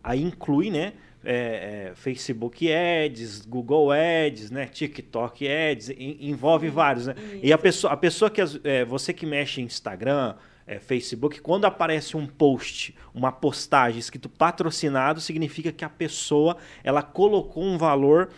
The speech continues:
Speaker 1: pra aparecer aquele, aquele, aquele post, né?
Speaker 2: Perfeito.
Speaker 1: E, e o que é, o que é interessante que você falou ali, que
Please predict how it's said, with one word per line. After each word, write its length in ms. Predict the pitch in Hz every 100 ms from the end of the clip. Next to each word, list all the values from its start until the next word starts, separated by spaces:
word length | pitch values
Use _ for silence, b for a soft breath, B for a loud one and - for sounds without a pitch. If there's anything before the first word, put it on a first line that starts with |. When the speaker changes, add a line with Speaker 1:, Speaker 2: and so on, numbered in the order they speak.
| B
Speaker 1:
pra 100 | 160
aparecer 640 | 143 175 170 160 - 185 -
aquele, 320 | 139 - 147
aquele, 280 | - 120 131 -
aquele 220 | - 113
post, 440 | - 104 - -
né? 220 | 110 151 - -
Speaker 2:
Perfeito. 760 | 247 220 196 - 175 160 _ - -
Speaker 1:
E, 280 | 147 151 -
e 200 | - 170 156
o 100 | 160
que 140 | 208
é, 80 | 196
o 80 | 170
que 120 | 202
é 20 |
interessante 420 | 202 202 170 175
que 60 | 160
você 100 | 160
falou 300 | - 135 139
ali, 300 | 131 120 110 B B B _
que 320 | - 131 -